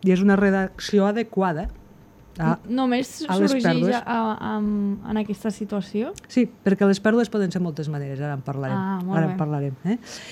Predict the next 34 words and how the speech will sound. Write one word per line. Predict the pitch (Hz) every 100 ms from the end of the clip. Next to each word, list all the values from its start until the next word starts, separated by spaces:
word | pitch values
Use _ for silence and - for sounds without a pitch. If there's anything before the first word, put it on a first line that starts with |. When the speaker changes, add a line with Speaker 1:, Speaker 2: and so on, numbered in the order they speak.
| -
Speaker 1:
És | 202
una | 226
reacció | 214 202 180 - 170 151
adequada | 156 160 185 185
a | 196
les | 202
pèrdues | 202 233 226 262 294 - - - - - - -
que | - 208
tots | 254 233 -
tenim | 214 202 196 143 127 156
a | 160
la | 175
vida | 226 240 233 254 196
i | 190
que | - 190 175
quan | 180 170
més | 175 190
grans | 214 214 202
ens | 220 196
fem, | 160 151 180 - -
més | 151 151 151 143
ne | 147 135
tenim, | 135 127 - -
eh? | 147 226 - -
És | 233
a |
dir, | 220 156
Speaker 2:
Mhm. |
Speaker 1:
és | 165
que | 196
quan | 185 202
era | 214
joveneta, | 208 208 202 196 220
sí, | 190 180